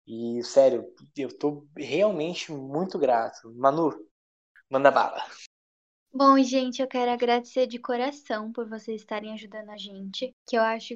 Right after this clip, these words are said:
Speaker 2: que é muito bonito da parte de vocês de se dedicarem a essa causa e também ajudarem outras pessoas que, que querem conscientizar.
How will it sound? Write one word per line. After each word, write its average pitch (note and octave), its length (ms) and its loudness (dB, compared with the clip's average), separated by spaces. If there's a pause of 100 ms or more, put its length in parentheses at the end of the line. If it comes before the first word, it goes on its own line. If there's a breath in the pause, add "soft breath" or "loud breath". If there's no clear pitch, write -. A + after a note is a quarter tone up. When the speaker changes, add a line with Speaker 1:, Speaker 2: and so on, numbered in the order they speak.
Speaker 2:
que A3+ 460 -10
é A3+ 80 -6
muito A#3 280 -8
bonito B3 460 -2 (140)
da A3 120 -4
parte A3 340 -6
de G#3+ 80 -16
vocês A3+ 720 -6 (140)
de G#3+ 240 -4
se B3+ 160 -2
dedicarem A#3+ 840 2
a A3 40 -6
essa A3 220 -14
causa A3+ 480 -4
e A#3+ 40 -12
também A#3+ 360 -8
ajudarem B3+ 560 -2
outras C4+ 260 -12
pessoas B3 680 -6
que, A3 300 -12 (300)
que A#3+ 40 -14
querem A#3 380 -2
conscientizar. A3 1040 -6